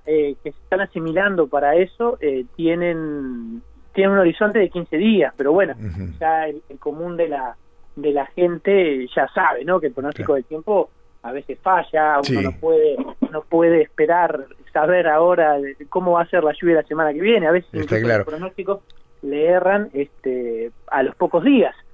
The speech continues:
Speaker 1: Eh, eh, pero nosotros sí, el, el sistema lo que asimila son, son pronósticos que, que se generan a partir de modelos de, de circulación, este,
Speaker 2: Ujú.
Speaker 1: global de la, de la atmósfera y dan, dan unas, unas predicciones, dan varias predicciones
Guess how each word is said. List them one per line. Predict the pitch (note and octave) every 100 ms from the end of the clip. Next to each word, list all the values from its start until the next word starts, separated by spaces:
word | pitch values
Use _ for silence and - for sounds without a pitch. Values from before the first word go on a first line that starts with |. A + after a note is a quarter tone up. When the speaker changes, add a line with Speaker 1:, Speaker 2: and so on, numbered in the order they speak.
| - -
Speaker 1:
Eh, | E3 D#3+ D#3 D#3 D3+ D#3 D#3
eh, | E3 D#3+ E3
pero | E3+ E3+ E3+
nosotros | E3+ A3 A3+ A3
sí, | B3 B3
el, | F3+ -
el | D3+
sistema | E3 - A3 A#3
lo | G3+
que | F#3
asimila | F#3 - G3 A#3+ B3 A3
son, | G3+ F3+ D#3 C#3
son | E3 D#3+
pronósticos | E3 F3+ A#3 A#3 G#3+ G3+
que, | - D3 B2 - - - _
que | D3
se | - D3+
generan | - D#3 F3+ F#3+ A3 G3
a | C#3+
partir | C#3+ C#3 F3
de | E3+
modelos | D3+ D3 E3+ D#3+
de, | D3 C3
de | B2 B2+
circulación, | C3 - C3 B2+ - E3 D#3 C3+
este, | C3+ A#2+ _ - A#2 G#2+ - - - -
Speaker 2:
Ujú. | B2
Speaker 1:
global | B2+ D3 F3 D#3+
de | C3
la, | A#2
de | B2
la | C#3
atmósfera | E3+ A#3 B3 B3+ B3+
y | F3+
dan, | E3+ E3+ D3+ D3
dan | F#3 F3+
unas, | D#3+ D3 -
unas | D3 -
predicciones, | D#3+ D3 - A3 A#3+ A#3+
dan | F3 -
varias | F3+ G#3 F3+ -
predicciones | D#3+ D#3 - F#3+